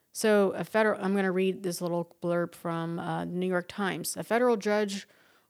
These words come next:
ruled that former President Donald J. Trump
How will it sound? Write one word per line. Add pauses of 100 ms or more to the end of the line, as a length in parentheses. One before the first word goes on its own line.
ruled
that (320)
former
President
Donald
J.
Trump